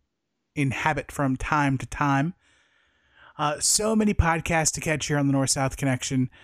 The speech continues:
Pods dropping on the daily. The revamp of Clotheslines and Headlines, head by Ryan Gray and company. Fantastic stuff. New Gen on a mission. Ruthless aggre-, ruthlessly aggressive.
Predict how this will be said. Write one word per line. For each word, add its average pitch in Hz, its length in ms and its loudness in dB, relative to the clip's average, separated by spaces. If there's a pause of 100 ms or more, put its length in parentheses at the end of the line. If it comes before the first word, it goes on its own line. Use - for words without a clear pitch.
(300)
Pods 147 340 0
dropping 139 360 0
on 123 100 0
the 117 80 -2
daily. 147 580 0 (600)
The 127 360 2
revamp 160 920 0
of 120 840 -2 (140)
Clotheslines 143 640 0
and 120 100 -4
Headlines, 143 920 0 (140)
head 131 180 -6
by 123 140 0
Ryan 131 380 2
Gray 135 240 2
and 127 100 0
company. 131 520 0 (420)
Fantastic 135 840 -2
stuff. 135 500 -2 (800)
New 156 200 2
Gen 143 320 2
on 120 120 0
a 117 40 2
mission. 117 480 -2 (300)
Ruthless 160 460 -2
aggre-, 131 400 0
ruthlessly 151 400 0
aggressive. 127 640 -2